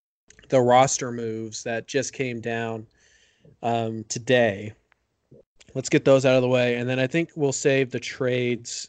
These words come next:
in the free agent signing for tomorrow, um,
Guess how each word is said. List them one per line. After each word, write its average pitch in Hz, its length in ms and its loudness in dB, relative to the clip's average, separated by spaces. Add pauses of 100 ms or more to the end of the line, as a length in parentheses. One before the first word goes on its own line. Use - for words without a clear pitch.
(160)
in 120 220 -8
the 113 360 -2
free 127 220 2
agent 117 240 0
signing 113 500 -4
for 113 200 -4
tomorrow, 110 760 -2 (580)
um, 107 480 -4